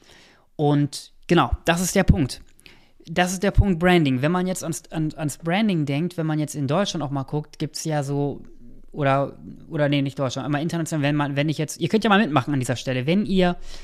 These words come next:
äh, zuhört, dann vielleicht kommt euch jetzt ein Bild in den Kopf. Wenn ich sage, die Marke Apple, äh,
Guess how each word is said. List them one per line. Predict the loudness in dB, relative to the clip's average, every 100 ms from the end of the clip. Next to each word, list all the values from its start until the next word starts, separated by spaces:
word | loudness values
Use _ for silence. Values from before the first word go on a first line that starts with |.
| -12 -14 -2
äh, | 2 4
zuhört, | 2 2 2 2 0
dann | 0 2 0
vielleicht | -2 -2 -2 -4
kommt | -4 -2
euch | -2
jetzt | -4 -2
ein | 0 2
Bild | 2 0
in |
den | -4
Kopf. | -4 -6
Wenn | -4
ich | -4
sage, | -2 -2 0 0
die | -2
Marke | 0 -2 -4 -6
Apple, | -2 -2 0 0 -2 -6 _ -20 -20 -20 -20 _ -6
äh, | -2 0 0